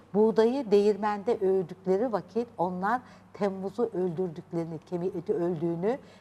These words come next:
ve onu öğüdüklerini düşünürler. Ve o şeyde, e, mevsimde hiç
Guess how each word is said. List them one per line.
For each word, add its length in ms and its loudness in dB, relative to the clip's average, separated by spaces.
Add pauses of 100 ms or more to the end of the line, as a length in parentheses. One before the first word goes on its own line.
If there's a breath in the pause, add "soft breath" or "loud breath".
(120 loud breath)
ve 40 6
onu 400 2
öğüdüklerini 640 2
düşünürler. 600 0 (300 loud breath)
Ve 60 6
o 340 6
şeyde, 560 0 (1040 loud breath)
e, 60 0
mevsimde 720 0 (240 loud breath)
hiç 300 0